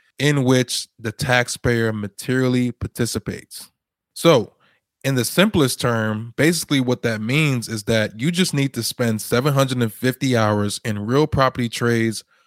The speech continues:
or business and more than half of your time of personal service hours in real property trade or business in which you materially participate.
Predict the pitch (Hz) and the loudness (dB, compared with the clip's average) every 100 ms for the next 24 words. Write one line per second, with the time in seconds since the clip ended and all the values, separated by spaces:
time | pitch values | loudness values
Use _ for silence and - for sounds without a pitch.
0 | _ _ _ 135 151 131 131 139 117 104 | _ _ _ 6 6 6 4 4 2 -2
1 | - - _ _ _ _ _ _ _ - | -4 -10 _ _ _ _ _ _ _ -4
2 | 117 110 117 147 160 143 113 117 131 127 | -2 0 2 4 6 4 0 0 0 0
3 | 120 107 - 127 131 113 107 - 113 - | -2 -4 -2 0 2 2 -2 -8 -14 -2
4 | 139 151 156 139 - 135 123 113 117 110 | 0 0 -2 -4 -2 -2 -2 -4 -4 -2
5 | 110 107 - _ _ _ - 110 104 120 | -2 -4 -10 _ _ _ -10 -8 -2 2
6 | 143 139 131 127 123 120 - 123 113 101 | 2 4 4 4 2 -2 0 0 0 -2
7 | 123 113 110 101 113 107 113 - 110 101 | -4 -2 -6 -6 -6 -4 -4 -4 -6 -6
8 | - 120 117 113 107 - 113 107 - - | -2 0 2 2 -2 -4 -4 -4 -8 -12
9 | 69 | -18